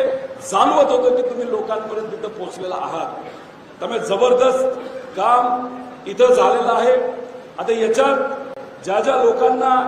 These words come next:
अडचणीत आणण्याचा प्रयत्न इलेक्शनच्या काळामध्ये केला, ज्याच्यामध्ये दूध संघाचा विषय आहे, अजून इतर युगेंद्र भाऊंना सुद्धा कदाचित कुस्तीचं काय झालं ते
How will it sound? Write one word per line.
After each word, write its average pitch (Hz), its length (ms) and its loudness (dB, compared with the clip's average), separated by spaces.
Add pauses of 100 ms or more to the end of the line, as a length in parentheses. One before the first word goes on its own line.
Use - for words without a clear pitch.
(480)
अडचणीत 285 420 -2
आणण्याचा 254 400 0
प्रयत्न - 560 0 (420)
इलेक्शनच्या 262 600 2
काळामध्ये 254 680 2
केला, 220 280 2 (580)
ज्याच्यामध्ये 233 640 2 (440)
दूध 254 160 -4
संघाचा 247 540 0
विषय 247 280 0
आहे, 247 260 4 (520)
अजून 226 240 -4
इतर 240 220 0
युगेंद्र 226 540 -2
भाऊंना 240 400 -2
सुद्धा 220 280 -2 (560)
कदाचित 214 480 -6 (840)
कुस्तीचं 220 360 -8
काय 226 180 -2
झालं 185 220 -4
ते - 220 -8